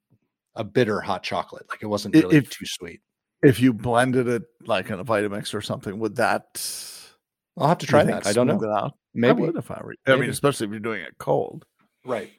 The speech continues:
Speaker 2: It's,
Speaker 1: Right.
Speaker 2: <laughs> that's interesting though with the, <laughs> with the, uh, coffee, how, yeah, it's cachava and you dump some, maybe if you dumped more in, I don't
Speaker 1: Maybe.
Speaker 2: know.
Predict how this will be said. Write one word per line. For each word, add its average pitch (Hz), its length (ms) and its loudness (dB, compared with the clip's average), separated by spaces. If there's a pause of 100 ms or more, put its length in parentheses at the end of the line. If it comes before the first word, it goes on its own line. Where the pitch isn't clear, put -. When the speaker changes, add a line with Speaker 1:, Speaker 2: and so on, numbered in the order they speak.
(160)
Speaker 2:
It's, - 360 -8
Speaker 1:
Right. - 80 -14
Speaker 2:
<laughs> - 20 -20
that's - 440 4
interesting 147 540 -4
though 123 180 -4
with 135 200 -2
the, 139 140 -2 (960)
<laughs> 208 280 6 (100)
with 147 340 0
the, 127 400 -4
uh, 107 140 -4 (460)
coffee, 139 580 2 (800)
how, 135 460 4 (100)
yeah, 143 240 8
it's 110 140 -2
cachava 143 760 4
and 131 280 0
you 127 180 -4
dump 139 260 0
some, 131 280 -2 (320)
maybe 196 240 4
if 196 120 -4
you 180 80 -2
dumped 135 400 -2
more 127 460 2
in, 90 460 -10 (1120)
I 101 40 -8
don't 123 100 -4
Speaker 1:
Maybe. 180 400 6
Speaker 2:
know. - 200 -10